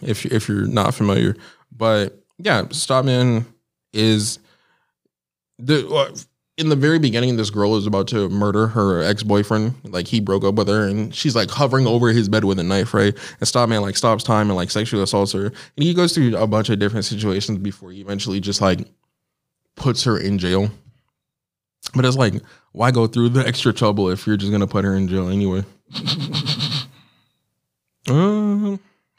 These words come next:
Jikan Shida Joshi has a pretty good doujin that I would recommend reading. Um,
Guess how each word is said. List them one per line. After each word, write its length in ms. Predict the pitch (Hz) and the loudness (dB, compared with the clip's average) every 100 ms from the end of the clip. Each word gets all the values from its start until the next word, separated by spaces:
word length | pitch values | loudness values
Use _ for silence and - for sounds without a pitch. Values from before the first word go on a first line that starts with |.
| - | -4
Jikan 320 | 147 139 120 | 0 2 2
Shida 280 | - 127 104 | 2 2 2
Joshi 580 | 95 110 - 123 117 120 - _ _ | 2 2 2 2 2 -2 -12 _ _
has 200 | 117 101 | -2 0
a 80 | 101 | -2
pretty 720 | - - 135 123 127 110 101 | -6 -4 -2 0 0 -2 -2
good 580 | 104 107 107 107 117 117 _ _ _ _ - | -2 0 2 2 -2 -2 _ _ _ _ -4
doujin 460 | 104 110 113 110 110 - | 0 2 2 0 -2 -10
that 120 | 98 | -4
I 100 | 98 | -2
would 300 | 90 104 104 | 0 0 2
recommend 460 | 110 123 107 104 98 | 2 2 0 2 0
reading. 440 | 104 104 104 98 - _ - - - _ | 0 0 -2 -4 -10 _ -16 -16 -20 _
Um, 480 | - 92 95 92 95 | -6 -2 0 0 -2